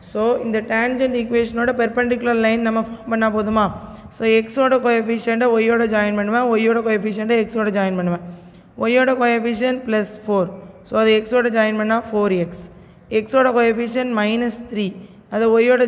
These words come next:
join பண்ணால் minus three Y. So, இந்த ரெண்டில் ஏதாவது ஒரு சைனை சேஞ்ச் பண்ணணும். அங்கே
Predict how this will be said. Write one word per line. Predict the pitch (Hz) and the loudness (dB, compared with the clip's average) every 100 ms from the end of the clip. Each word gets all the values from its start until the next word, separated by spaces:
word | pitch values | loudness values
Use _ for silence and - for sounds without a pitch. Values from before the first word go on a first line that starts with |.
| 226 | 2
join | 220 220 | 0 0
பண்ணால் | 214 220 226 | 0 0 0
minus | 208 214 220 214 - | -2 -2 -2 -6 -8
three | - 208 202 180 | -6 -4 0 0
Y. | 170 175 - - - - - _ - | -2 -4 -14 -18 -20 -20 -20 _ -4
So, | 240 | 0
இந்த | 240 240 | 2 2
ரெண்டில் | 247 254 | 2 4
ஏதாவது | 247 247 | 4 4
ஒரு | 240 240 | 2 0
சைனை | 233 240 226 | -2 -2 -2
சேஞ்ச் | 226 220 226 | -4 -2 -2
பண்ணணும். | 226 226 208 | 0 0 0
அங்கே | 208 | -2